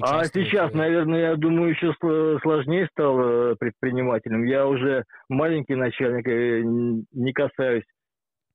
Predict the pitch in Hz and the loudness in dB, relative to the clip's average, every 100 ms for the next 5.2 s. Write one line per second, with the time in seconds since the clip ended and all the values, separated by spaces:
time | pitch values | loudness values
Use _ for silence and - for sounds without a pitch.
0 | _ 120 - 117 - 120 117 127 143 147 | _ -4 -2 -4 -4 -2 0 0 -2 -2
1 | 123 104 117 113 107 107 107 107 107 107 | -4 -2 -2 -2 -2 -2 -2 -2 -6 -10
2 | - _ _ - 110 110 - 120 110 104 | -14 _ _ -6 -6 -4 -2 -2 -2 -4
3 | 98 _ _ _ _ _ _ _ - - | -6 _ _ _ _ _ _ _ -8 -8
4 | - - 180 127 180 - 117 - 127 - | -8 -4 -2 -2 -4 -4 -6 -4 -4 -2
5 | 113 | -2